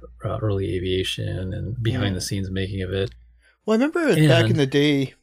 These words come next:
Speaker 2: uh, especially, like, the early nineties and stuff like that, especially with, like, the age of, like, these huge, um, marquee blockbusters of the nineties, uh, they would really, they would put together, like, a good, um, uh,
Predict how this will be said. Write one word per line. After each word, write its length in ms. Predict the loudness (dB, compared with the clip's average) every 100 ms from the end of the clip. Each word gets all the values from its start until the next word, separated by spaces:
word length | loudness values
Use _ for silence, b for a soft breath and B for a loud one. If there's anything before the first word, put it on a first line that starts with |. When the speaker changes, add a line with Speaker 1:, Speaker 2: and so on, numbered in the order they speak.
| _ -4
Speaker 2:
uh, 160 | -2
especially, 320 | -2 -2 0 2
like, 220 | 0 2
the 80 | 0
early 240 | 2 0
nineties 340 | 0 0 0
and 100 | -2
stuff 200 | -2 -2
like 140 | -2 0
that, 180 | 0 0
especially 320 | 0 -2 -2
with, 180 | -2 0
like, 300 | -2 -2 -4
the 100 | -2
age 320 | 0 -2 -2
of, 100 | -2
like, 180 | -4 -2
these 220 | -6 -6 _
huge, 540 | -6 0 2 2 -2 -8 _ -6
um, 460 | -2 0 -2 -6 -4
marquee 360 | 0 0 0 -2
blockbusters 840 | 2 0 2 0 0 0 -2 -2
of 100 | -4
the 80 | -4
nineties, 500 | -4 -2 -2 -4 -8 B B B B 0
uh, 200 | 2 4
they 160 | 4
would 180 | 2 4
really, 380 | 4 4 2 2
they 120 | 2
would 240 | 4 0 0
put 200 | -4 -2
together, 420 | 2 4 4 4
like, 220 | 4 4
a 60 | 0
good, 320 | 2 2 4
um, 400 | 4 4 0 -6 -12 -4
uh, 380 | 4 4 4 0